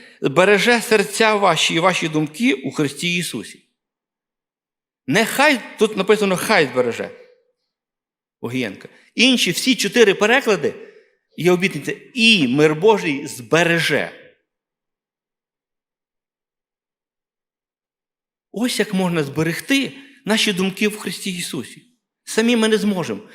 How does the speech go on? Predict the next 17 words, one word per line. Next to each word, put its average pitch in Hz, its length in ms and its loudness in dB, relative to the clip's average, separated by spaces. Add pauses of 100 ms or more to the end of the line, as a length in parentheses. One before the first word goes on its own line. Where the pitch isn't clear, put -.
(200)
виконуючи 208 760 2
рекомендації 214 920 0
Слова 175 260 -6
Божого. 151 420 -8 (1900)
Кажімо 240 320 -2
Господі, 208 340 -2
Господу 185 640 -4
в - 20 -4
молитві 180 360 -6
все 165 200 -10
щиро. - 360 -10 (880)
З - 100 -20
проханням 196 640 -4
і 165 40 -2
зразу 175 280 -4
з - 80 -8
подякою. 143 680 -2